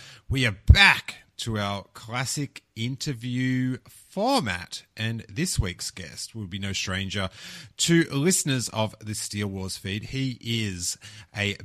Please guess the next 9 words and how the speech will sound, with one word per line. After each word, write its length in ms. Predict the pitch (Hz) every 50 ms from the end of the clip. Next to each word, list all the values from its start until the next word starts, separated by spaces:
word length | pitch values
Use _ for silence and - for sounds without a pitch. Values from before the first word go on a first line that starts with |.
| 90 - -
bad 520 | - 104 107 110 113 117 117 113 110 - -
motivator 880 | 101 95 95 95 101 113 143 180 175 147 104 104 90 90 87 82 87 -
from 160 | - - 101
the 80 | 92 82
Bad 220 | 78 87 85 80
Motivators 480 | 85 87 85 90 87 87 85 87 87 -
podcast 500 | - - 135 - 143 131 127 123 - -
and 140 | 123 131 120
also 560 | - 131 143 160 165 - - 185 185 180 170